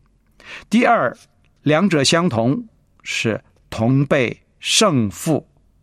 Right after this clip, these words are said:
上帝差派。所以我们讲三位一体的真神，它是一个基础，我们第二堂课这样讲，重点就在这里。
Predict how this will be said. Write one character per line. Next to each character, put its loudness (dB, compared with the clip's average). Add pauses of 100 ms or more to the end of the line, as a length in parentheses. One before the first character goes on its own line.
(100)
上 0
帝 -4
差 -6
派。 -6 (320)
所 -2
以 2
我 0
们 2
讲 0
三 0
位 2
一 0
体 -2
的 0
真 -2
神， -2
它 -2
是 -4
一 -2
个 -4
基 -2
础， -10
我 -10
们 -4
第 -2
二 0
堂 -4
课 -2
这 -2
样 0
讲， -6 (320)
重 0
点 -4
就 -6
在 0
这 -4
里。 -10